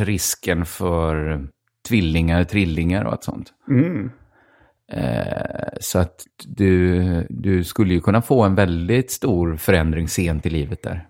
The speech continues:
Speaker 2: Ja.
Speaker 1: Men, men det jag... Det jag tänker på är kanske då i min opponering, det är så här att jag skaffade ju, jag kan inte säga att jag var gammal, men jag var inte heller ung när
Speaker 2: Hur
Speaker 1: jag
Speaker 2: gammal var du när, när
Speaker 1: Eh,
Speaker 2: du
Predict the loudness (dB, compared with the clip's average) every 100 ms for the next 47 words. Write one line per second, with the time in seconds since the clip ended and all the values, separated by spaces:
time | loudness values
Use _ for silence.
0 | _ -4 -2 -2 -4 -18 -20 _ _ -20
1 | -20 -8 2 2 2 2 2 2 4 4
2 | 4 4 0 -6 _ _ _ _ _ _
3 | _ _ _ -4 -2 2 2 2 0 -4
4 | -4 -4 -4 0 -2 0 -4 -2 0 0
5 | 0 0 2 2 0 -4 -2 0 2 4
6 | 2 2 2 2 0 0 0 0 -2 -4
7 | _ -20 _ -20 _ -2 2 4 2 -4
8 | 0 2 2 2 2 0 -2 -4 -2 2
9 | 2 2 0 -2 -2 -4 -2 0 0 0
10 | 0 -2 -2 0 0 -2 -2 -2 -4 0
11 | 0 2 2 4 4 4 4 4 2 2
12 | 2 2 2 2 0 -6 -8 -10 -14 _
13 | -4 0 2 0 -2 -2 -2 -6